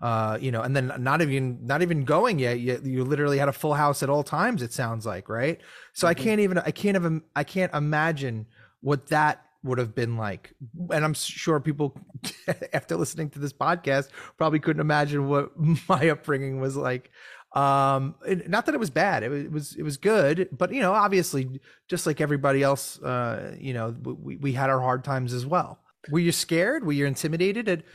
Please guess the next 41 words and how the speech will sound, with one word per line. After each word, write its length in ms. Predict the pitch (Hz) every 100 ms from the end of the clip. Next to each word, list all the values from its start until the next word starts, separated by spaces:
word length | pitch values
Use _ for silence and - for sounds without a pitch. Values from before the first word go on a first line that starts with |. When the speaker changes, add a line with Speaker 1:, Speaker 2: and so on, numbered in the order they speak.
| - -
Speaker 1:
at 100 | 156
having 300 | 165 185 196
children? 380 | 185 202 202 226
Were 80 | 139
you, 320 | 131 127 98
wh-, 220 | 127 139
what 200 | 143 170
was, 260 | 185 185 151
what 140 | 170
was 140 | 180 165
that 160 | 165
like? 260 | 160 170 123
You 120 | 131
weren't, 260 | 135 151 143
you 100 | 156
were, 280 | 151 147 139 - -
you 140 | 156 160
were 200 | 156 131 123 -
excited 800 | 151 - - 170 196 226 196 165
and, 200 | 143 147
and, 240 | 147 147 147
and 140 | 143
looking 240 | 160 - 156
forward 380 | - 160 175 175
to 60 |
having 260 | 175 175 185
children? 420 | 190 185 202 220 - _ _ _ _ _ _ -
Speaker 2:
Mm. 260 | 104 85 - _ - -
It 160 | 135 143
is 180 | 180 -
scary 480 | - 143 135 135
having, 460 | 131 127 117 120 117 -
uh, 200 | 113 101
a 60 | -
child, 480 | - 113 92 - - _ 107
uh, 140 | 104
because 580 | 95 104 110 98 - -
you 160 | 107 104
have 180 | 110 101
the 100 | 98
responsibility 1080 | 95 - 110 101 101 90 135 120 101 101